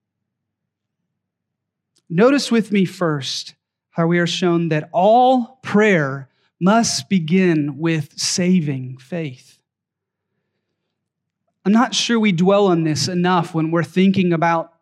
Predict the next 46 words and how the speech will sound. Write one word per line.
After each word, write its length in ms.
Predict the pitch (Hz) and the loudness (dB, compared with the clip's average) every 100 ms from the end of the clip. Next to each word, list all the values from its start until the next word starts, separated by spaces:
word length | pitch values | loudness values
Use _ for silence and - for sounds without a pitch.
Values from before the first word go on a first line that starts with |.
| _ | _
wanting 520 | 165 180 202 190 180 | 0 2 2 0 -2
to 140 | 170 | -2
learn 300 | 156 170 185 | -2 0 0
how 180 | 160 175 | -2 -4
to 80 | 170 | -6
pray 300 | - 170 165 | -4 -2 -2
better, 380 | 151 160 156 131 | -2 -4 -4 -8
but 300 | 135 170 185 | -6 -6 -2
the 60 | |
reality 680 | 180 196 208 247 254 190 170 | 0 2 4 4 4 4 2
is 200 | 165 156 | 0 -2
we 120 | 196 | -4
can't 400 | 202 - 247 269 | 0 0 0 -2
even 320 | 233 220 220 185 | -2 0 2 2
begin 500 | 185 156 208 226 196 | 0 0 2 2 2
to 140 | - | -2
pray 600 | 156 - 233 240 156 139 _ _ _ _ | -4 0 2 2 0 -6 _ _ _ _
if 180 | 196 196 | 0 2
we 120 | 190 | 0
lack 600 | 175 208 185 - - - _ | 2 2 0 -6 -18 -20 _
saving 440 | - 196 190 156 | -2 0 0 -2
faith. 520 | 147 202 - - - _ _ _ _ _ _ _ - | -4 -6 -6 -10 -18 _ _ _ _ _ _ _ 2
In 80 | 214 | 4
order 260 | 269 294 | 6 4
for 140 | 262 240 | 2 2
us 140 | 208 | 2
to 100 | 220 | 0
pray 380 | 185 233 262 254 | 0 2 4 2
for 220 | 180 208 | 2 0
things 420 | - 233 240 220 | 2 2 2 2
like 220 | 202 190 202 | 2 0 0
our 100 | 196 | 0
faith 360 | - 226 226 | 0 0 0
to 60 | 202 | -2
be 80 | 196 | -2
strengthened, 600 | - 214 226 220 190 170 | -2 0 0 2 2 2
or 80 | |
when 180 | 185 226 | 2 2
we're 140 | 240 240 | 4 2
in 120 | 226 | 2
discouragement, 880 | 202 196 - 240 247 202 165 175 180 | 2 0 -4 -2 0 0 0 0 2
or 60 | |
when 140 | 202 220 | 2 2
we're 80 | 208 | 0
spiritually 640 | - 240 254 214 214 190 | -2 0 0 0 0 0
dry, 480 | 160 220 214 165 | 2 2 2 0